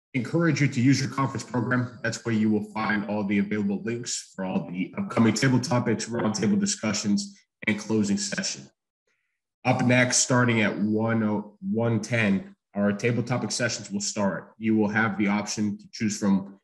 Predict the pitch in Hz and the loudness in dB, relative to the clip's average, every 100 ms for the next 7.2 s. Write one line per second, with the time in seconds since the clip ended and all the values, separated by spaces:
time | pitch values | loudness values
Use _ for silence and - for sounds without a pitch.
0 | _ _ _ 113 143 123 - 135 123 113 | _ _ _ 2 2 4 2 0 0 2
1 | 113 120 101 98 101 104 147 165 - - | 2 2 0 -2 -4 -4 -4 -6 -8 -12
2 | _ _ _ - 101 98 98 120 117 113 | _ _ _ -2 2 2 0 -2 -2 -2
3 | 101 - 117 110 104 101 - 117 113 - | -4 -4 -2 0 0 0 -2 -2 -4 -6
4 | - _ _ _ - 123 123 107 113 - | -14 _ _ _ 2 2 2 0 -2 -2
5 | 117 110 110 98 98 104 110 107 - 104 | -2 -2 -2 -4 -6 -4 -2 -2 -2 -4
6 | - 107 104 98 - 110 107 107 - 104 | -4 -2 2 2 0 -2 -2 -4 -6 -8
7 | 101 - | -6 -10